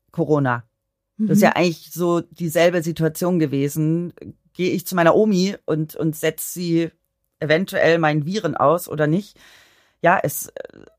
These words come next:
Speaker 1: super spannend und wahrscheinlich für die beiden die gesündeste Variante.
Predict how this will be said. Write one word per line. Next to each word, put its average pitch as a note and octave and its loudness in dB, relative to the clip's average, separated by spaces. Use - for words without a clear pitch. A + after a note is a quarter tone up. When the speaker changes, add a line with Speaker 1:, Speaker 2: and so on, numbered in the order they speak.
Speaker 1:
super A3+ -2
spannend G3+ -2
und F#3 0
wahrscheinlich E3+ 0
für F#3 -6
die F#3+ -8
beiden E3+ 0
die D#3+ -12
gesündeste D#3+ -2
Variante. D3+ 0